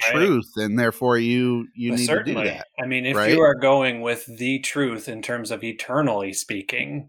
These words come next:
Speaker 1: I mean, gosh, talk about power, right?
Speaker 2: Right.
Speaker 1: Especially if you have the truth that can determine that for other people,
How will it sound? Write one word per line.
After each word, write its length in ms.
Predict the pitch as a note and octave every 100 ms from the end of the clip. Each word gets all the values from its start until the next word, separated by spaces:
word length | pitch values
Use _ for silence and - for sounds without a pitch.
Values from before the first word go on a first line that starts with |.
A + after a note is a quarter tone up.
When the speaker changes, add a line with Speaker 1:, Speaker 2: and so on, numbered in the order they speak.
| _ -
Speaker 1:
I 60 |
mean, 300 | A#2 A#2 G#2+ G2
gosh, 320 | A#2 C#3 -
talk 220 | A#2+ A#2+
about 320 | A#2+ A2+ -
power, 520 | A2+ A#2+ E3 C3 C3+ _
right? 300 | A2+ A2 B2 -
Speaker 2:
Right. 280 | G#2 A2 F2+
Speaker 1:
Especially 340 | F#3 F3+ F#3
if 160 | C#3 A#2
you 220 | B2+ D3+
have 500 | B2+ C3 B2 A#2+ A#2+
the 640 | A2+ A2+ A2 A2 G#2+ G#2 - _ _ _
truth 420 | - C#3+ C#3+ C#3 -
that 280 | A#2+ G#2+ - -
can 300 | - A2+ G#2+
determine 540 | G#2 G#2+ B2 C3+ B2+ A#2
that 220 | A2 G#2+ -
for 200 | - B2
other 220 | A2+ G2+
people, 560 | G2 D3+ G3+ A2+ B2